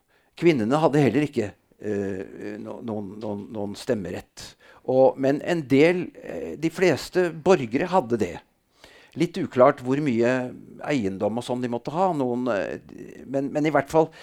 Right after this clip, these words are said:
det koker ned til at si, mellom ti og femten prosent av befolkningen hadde en slags innflytelsesrett i staten. Em, i forhold til lovvedtak og i en, i en viss form for representasjon.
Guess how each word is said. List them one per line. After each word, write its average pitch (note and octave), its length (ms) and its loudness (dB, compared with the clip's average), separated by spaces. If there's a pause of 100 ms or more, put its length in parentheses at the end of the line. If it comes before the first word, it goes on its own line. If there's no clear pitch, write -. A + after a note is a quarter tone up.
(280)
det D#3 220 4
koker F#3+ 240 4
ned C3+ 180 4
til D#3 100 6
at D#3+ 120 6
si, D3 180 0
mellom C#3+ 360 2
ti C#3 420 -10
og D#3 180 6
femten B2+ 400 0
prosent B2 380 -2
av A2 80 0
befolkningen B2+ 560 -2
hadde A2 320 0 (280)
en A2+ 120 -8
slags - 300 -2
innflytelsesrett A2 1080 -6
i G#2+ 140 -10
staten. G2+ 500 -4 (1000)
Em, A2 420 4
i A#2+ 100 -4
forhold A#2 300 4
til A#2+ 120 2
lovvedtak C3 800 6 (440)
og B2 180 4
i C3 160 4
en, C3+ 320 -2
i B2+ 160 -2
en C#3 140 -6
viss - 400 -4
form G#2 480 0
for A#2 180 0
representasjon. A2+ 1040 -4